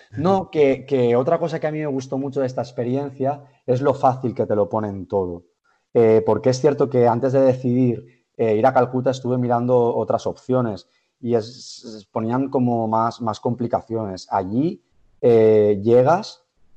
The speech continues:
eh, hay tres días de registro en, en, en una de las casas que, en otra de las casas que tienen las, las sisters y, bueno, llegas y nada, y te registras y al día siguiente empiezas a hacer el voluntariado, eh, de un día, de tres días, de un año o de toda la vida.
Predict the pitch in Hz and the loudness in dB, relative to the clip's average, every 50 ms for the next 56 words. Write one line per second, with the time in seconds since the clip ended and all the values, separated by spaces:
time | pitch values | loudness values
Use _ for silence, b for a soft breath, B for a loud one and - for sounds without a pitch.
0 | _ - 139 117 110 110 113 113 - 127 120 104 120 120 104 110 120 104 101 101 | _ -4 0 2 2 2 2 2 2 0 0 2 2 0 2 2 0 0 0 -2
1 | - - 127 123 131 - - - 175 165 147 127 113 110 107 - 123 110 101 101 | -4 -6 -8 -8 -8 -10 -6 -4 -2 -2 -2 -2 -4 -4 -6 -8 -8 -6 -6 -6
2 | 104 120 120 110 110 107 113 113 110 104 95 - - 110 107 - 139 131 131 - | -6 -6 -6 -6 -4 -2 0 0 0 0 -2 -2 -4 -4 -4 -4 -6 -12 -12 -6
3 | - 117 110 110 104 98 104 107 - 113 110 110 101 95 - - 107 113 127 127 | -4 -2 -2 0 -2 -2 -2 0 2 2 4 4 2 2 0 -4 -4 -4 -4 -4
4 | - 117 107 - 107 104 101 104 104 107 107 104 101 - - 117 104 90 - - | -4 -4 -2 -2 -4 -4 -4 -4 -2 0 0 0 0 -4 -4 -6 -6 -6 -6 -6
5 | - 117 113 - - - 156 175 - - - b b b b b b b b b | -6 -6 -6 -6 -4 -2 -2 -2 -2 -4 -20 b b b b b b b b b
6 | b - 151 139 135 127 123 113 135 143 139 120 101 113 117 123 147 170 165 - | b -2 2 4 6 6 6 6 4 4 4 4 4 4 4 6 4 2 0 -2
7 | - - _ _ - 117 104 101 113 160 175 - 127 107 95 90 - 117 107 - | -8 -16 _ _ -10 -8 -4 -2 0 -2 0 0 0 0 -2 -4 -4 -6 -8 -6
8 | - - 165 160 135 120 98 104 117 123 - 139 127 123 123 127 131 131 170 170 | -4 -4 -4 0 0 0 0 0 -2 -2 -2 -4 -2 0 0 0 -2 -2 -2 -2
9 | 139 127 135 120 104 104 101 104 - - 113 110 107 107 101 98 98 95 95 87 | -2 -2 -4 -4 -4 -4 -8 -10 -8 -4 -4 -4 -2 -2 -4 -6 -6 -8 -6 -2
10 | 101 120 135 139 120 95 87 b b b b b b b - 110 107 107 104 101 | 2 2 4 4 4 0 -2 b b b b b b b -2 0 0 2 2 2
11 | 101 101 101 101 98 98 98 104 _ _ _ _ _ _ _ _ - 101 101 104 | 0 0 0 0 0 -2 -2 -4 _ _ _ _ _ _ _ _ -10 0 0 2
12 | 104 117 120 120 110 123 131 143 160 175 185 - - 117 107 104 87 - 123 123 | 2 2 0 0 2 2 2 4 4 2 2 0 -6 -8 -6 -6 -4 -2 -2 -2
13 | 117 104 120 120 143 151 143 123 110 117 110 117 117 117 117 127 143 160 - - | -2 -2 -2 0 0 0 0 -2 -2 0 0 0 0 -2 -2 -2 -2 -4 -2 -2
14 | 117 110 101 - 117 110 113 107 98 92 98 98 92 87 80 - | 0 0 0 0 2 2 2 2 2 0 -2 -4 -6 -8 -10 -14